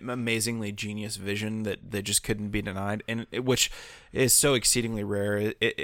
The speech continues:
as to be impossible. Um, but I could see this being a low budget movie, and I could definitely see this being a horror genre, you know, sort of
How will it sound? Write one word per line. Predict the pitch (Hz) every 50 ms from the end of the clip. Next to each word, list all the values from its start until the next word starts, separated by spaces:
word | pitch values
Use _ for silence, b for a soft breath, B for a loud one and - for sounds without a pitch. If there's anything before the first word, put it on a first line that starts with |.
| -
as | - 123 120 107 -
to | - - 110
be | 104 110 107
impossible. | 104 98 - 104 101 107 104 127 131 156 170 165 - B B B B B B B B
Um, | - 123 117 110 104 104 104 104 101 98 - - _ _ _ _ _ _ _ - - -
but | 120 123 156 165
I | 160 156
could | - 196 190 -
see | - - 226
this | 269 - -
being | - 165 160 156
a | 127 110
low | 107 107 107
budget | 104 110 101 - 101 -
movie, | 87 98 98 101 98 104 123 - -
and | - 123 135
I | 143
could | 135 147 131 117
definitely | 135 139 143 - 143 143 135
see | 127 - 120
this | 113 113 -
being | - 110 110 107 107
a | 101 98
horror | 107 113 107 107 107 110
genre, | 110 104 92 95 98 98 95 98 98 98 107 - - - _ -
you | - 113
know, | 107 104
sort | 107 - - 113 107
of | 104 104 104